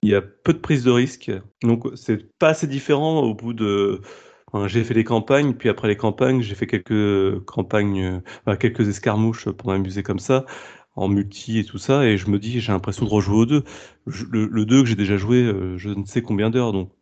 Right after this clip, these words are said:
bah, j'ai arrêté. C'est, j'ai pas envie de refaire, euh, un jeu que j'ai déjà fait il y a, il y a vingt ans.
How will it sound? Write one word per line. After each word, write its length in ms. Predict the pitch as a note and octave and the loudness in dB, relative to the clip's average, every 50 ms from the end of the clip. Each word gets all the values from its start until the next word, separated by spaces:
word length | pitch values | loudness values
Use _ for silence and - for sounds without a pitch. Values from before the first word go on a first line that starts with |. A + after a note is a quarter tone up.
| _ | _
bah, 120 | - C#3 - C#3+ | -18 -18 -16 -18
j'ai 160 | A2+ - - | -18 -16 -12
arrêté. 380 | F2+ F2 F#2+ G2+ - - B2+ B2+ - - - - - _ _ _ | -10 -8 -8 -8 -6 -6 -6 -6 -8 -16 -20 -20 -20 _ _ _
C'est, 400 | _ - - - G2 G2 G2 G2+ | _ -14 -10 -8 -8 -8 -8 -6
j'ai 140 | F#2 G2+ F#2+ | -6 -6 -4
pas 100 | F2+ - | 0 0
envie 180 | G2+ G2+ G2 A2+ | 0 0 0 0
de 60 | G#2+ | 0
refaire, 340 | G2+ F#2+ F#2 - A2+ A#2 A2 | 0 0 0 0 0 2 2
euh, 380 | G2 F2+ F2+ F2 F2+ F2+ F#2 | 0 0 -2 -2 -4 -4 -4
un 160 | F#2 F#2+ F#2+ F#2 | -2 -2 -2 0
jeu 160 | F2+ A#2 A#2 | 2 0 0
que 60 | A#2 | 0
j'ai 60 | A#2 G2+ | 0 -2
déjà 260 | G2 F#2 G2+ F#2+ F#2 | -2 -2 -2 -2 -2
fait 220 | - - B2+ A#2+ | 0 0 2 2
il 80 | A2+ G#2+ | 2 0
y 40 | G2 | -4
a, 160 | F#2+ F#2+ F#2+ | -6 -6 -4
il 60 | F#2+ | -4
y 60 | G2 | -4
a 40 | F#2+ | -2
vingt 260 | F#2 F#2+ F#2+ F2+ - | -2 -2 -2 -2 -2
ans. 160 | C#3 E3 E3+ | -4 -4 -4